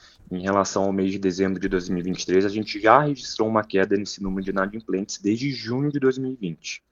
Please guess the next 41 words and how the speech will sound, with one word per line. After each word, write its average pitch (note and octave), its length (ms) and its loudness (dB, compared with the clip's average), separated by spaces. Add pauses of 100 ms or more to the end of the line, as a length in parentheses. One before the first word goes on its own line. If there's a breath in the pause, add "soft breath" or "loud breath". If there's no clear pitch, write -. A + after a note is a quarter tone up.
(640 soft breath)
É, F2+ 220 6
de F#2 100 2
acordo G2+ 320 4
com - 80 -4
esse G2 160 -2
mapa G2 320 4
de G2 80 2
inadimplência F#2 720 0
e F#2 40 0
renegociação F2+ 560 0
de F2 120 -6
dívidas E2 320 -2
da E2 80 -2
Serasa, E2+ 580 0 (340)
que - 80 -8
é F#2 40 -2
uma G2+ 120 0
pesquisa G2+ 400 -2
de F#2+ 160 -2
âmbito F#2+ 300 -4
nacional, G#2 720 4 (360 soft breath)
além A#2 360 4
também B2 340 2
de A#2 100 -2
verificar A2+ 480 4
os A2+ 140 6
registros A2 540 0
de G#2 120 -6
renegociações G#2+ 760 0
dentro G#2 260 2
das G#2+ 160 4
nossas G#2+ 220 -6
plataformas. - 840 0 (480 soft breath)
Então, G#2 300 2
a - 20 4
gente G#2 240 -4
verificou G#2 500 0
que A2 140 0
houve G2+ 160 6
essa F2+ 220 -2
queda, A#2 480 4